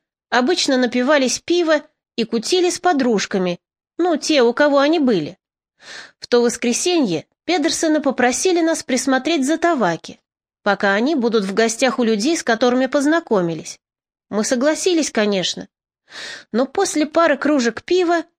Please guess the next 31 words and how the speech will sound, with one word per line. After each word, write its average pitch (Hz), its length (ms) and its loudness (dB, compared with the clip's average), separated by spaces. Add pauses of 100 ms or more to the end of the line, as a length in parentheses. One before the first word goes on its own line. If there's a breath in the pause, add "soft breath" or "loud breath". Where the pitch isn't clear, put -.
мы 233 140 2
решили, 349 400 0
что 311 200 -2
хотим 269 360 0
пойти 320 340 0
на 330 140 2
пляж. 208 480 -2 (1120)
Мы 254 180 -2
поспорили 269 600 0
на 220 180 0
этот 220 200 -2
счёт, - 380 -2 (360)
но 233 140 -2
Педерсоны 302 580 0
сказали, 311 640 0 (300 soft breath)
что - 220 -4
вернутся 339 500 0
только 359 320 0
к - 120 -18
ужину, 214 480 0 (360)
и 226 120 0
мы 233 140 2
решили, 247 560 0 (300)
что - 280 -4
и 349 180 0
мы 320 220 4
успеем 277 480 0
вернуться 254 480 0
к - 80 -8
этому 269 300 2
времени. 170 520 -2